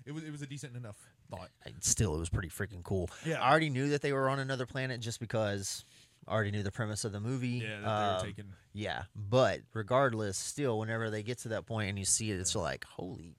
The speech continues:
Speaker 1: Yeah, that's a,
Speaker 2: crap."
Speaker 1: that's a great reveal.
Speaker 2: Yeah. Sorry, I had to mess with my antenna.
Speaker 1: You good?
Speaker 2: I'm, uh,
Speaker 1: You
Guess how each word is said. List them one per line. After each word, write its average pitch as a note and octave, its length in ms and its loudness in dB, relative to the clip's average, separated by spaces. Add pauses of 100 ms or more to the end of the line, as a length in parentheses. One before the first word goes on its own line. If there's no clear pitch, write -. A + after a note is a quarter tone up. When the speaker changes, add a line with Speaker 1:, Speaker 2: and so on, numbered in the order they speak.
(160)
Speaker 1:
Yeah, A#2 220 -6
that's - 20 -6
a, C#3+ 40 -4
Speaker 2:
crap." - 240 -4
Speaker 1:
that's B2+ 140 -10
a G#2+ 220 -20
great A2+ 160 -14
reveal. G2 460 -20 (240)
Speaker 2:
Yeah. - 240 -8 (600)
Sorry, G#2 260 4
I G#2+ 40 8
had G#2+ 100 4
to G#2 60 2
mess G2+ 220 0
with G2+ 80 -2
my F#2 160 0
antenna. F#2+ 520 2 (420)
Speaker 1:
You D3 80 -12
good? D#3+ 440 -8 (420)
Speaker 2:
I'm, F#2 280 -6
uh, F2+ 120 -6
Speaker 1:
You D#2 80 -8